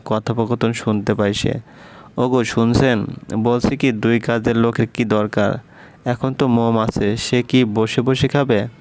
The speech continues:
সে না হয় ঘরের কাজগুলো করবে, বাকি বাইরের কাজের জন্যই শুধু লোক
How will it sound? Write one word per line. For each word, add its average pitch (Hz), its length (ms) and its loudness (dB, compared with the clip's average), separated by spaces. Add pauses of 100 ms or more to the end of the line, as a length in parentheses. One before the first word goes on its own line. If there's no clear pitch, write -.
(460)
সে - 200 0
না 143 120 4
হয় 143 200 2
ঘরের 117 360 2
কাজগুলো 117 500 2
করবে, 98 400 0 (540)
বাকি 107 480 -2
বাইরের 113 420 0
কাজের 113 360 0
জন্যই 123 360 2
শুধু 120 300 0
লোক 110 240 2